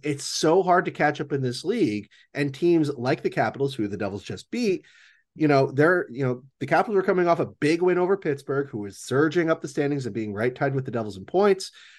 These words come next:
The Islanders and the Flyers have not fallen off. Carolina seemingly has figured out they wanna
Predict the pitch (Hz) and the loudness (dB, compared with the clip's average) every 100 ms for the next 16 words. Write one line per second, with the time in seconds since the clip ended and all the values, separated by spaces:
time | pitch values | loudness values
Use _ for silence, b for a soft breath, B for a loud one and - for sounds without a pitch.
0 | - 123 131 156 170 165 165 139 110 - | -10 -4 2 4 4 4 2 0 -6 -4
1 | 135 143 151 151 139 90 98 143 - 160 | 2 4 4 2 -2 -8 -4 -4 -2 0
2 | 151 143 143 135 131 110 110 131 147 139 | 2 2 2 0 -4 -2 -2 0 2 0
3 | 139 131 131 127 127 123 113 127 120 120 | -2 -2 0 0 -2 -2 -4 -4 -2 -2
4 | 117 113 - _ _ _ - 113 120 117 | -2 -4 -6 _ _ _ -4 0 0 -2